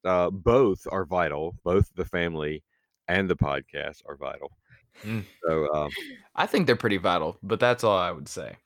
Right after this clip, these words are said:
Speaker 1: That's all you would say? <laughs>
Speaker 2: That's all I would say about it. I think it's pretty vital.
Speaker 1: Well, yeah, I mean, when you think about, I mean, y'all are,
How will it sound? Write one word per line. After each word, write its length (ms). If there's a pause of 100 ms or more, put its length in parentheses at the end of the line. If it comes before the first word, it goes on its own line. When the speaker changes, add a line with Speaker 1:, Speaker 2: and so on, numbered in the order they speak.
(960)
Speaker 1:
That's 200
all 160
you 140
would 100
say? 440 (100)
<laughs> 120
Speaker 2:
That's 180
all 180
I 20
would 180
say 200
about 220
it. 60
I 120
think 200
it's 100
pretty 240
vital. 380 (640)
Speaker 1:
Well, 120
yeah, 100
I 60
mean, 140
when 80
you 60
think 260
about, 460
I 80
mean, 320
y'all 340
are, 200